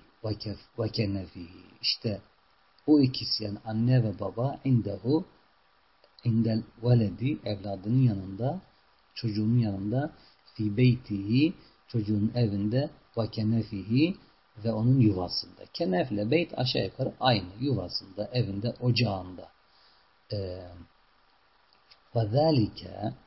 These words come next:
ocağında olacak. Yani işte inde, indekenin açıklamasını yapıyor. Demek ki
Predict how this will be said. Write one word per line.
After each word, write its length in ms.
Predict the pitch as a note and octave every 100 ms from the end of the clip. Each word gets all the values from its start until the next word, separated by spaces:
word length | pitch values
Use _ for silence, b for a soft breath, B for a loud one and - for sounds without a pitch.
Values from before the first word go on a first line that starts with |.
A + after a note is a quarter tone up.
| _ -
ocağında 420 | A2 A2 G#2+ A#2
olacak. 440 | A2+ G2 F2+ F2+ -
Yani 180 | F2+ F#2
işte 260 | - - -
inde, 460 | B2+ A2 G#2+ A2+ A#2 - -
indekenin 680 | B2+ G#2+ F#2+ - G#2+ E3+ - -
açıklamasını 760 | A#2+ - A2 G#2 G2+ - G#2
yapıyor. 340 | F#2+ - - F#2
Demek 380 | G#2+ F#2 F2 -
ki 220 | D3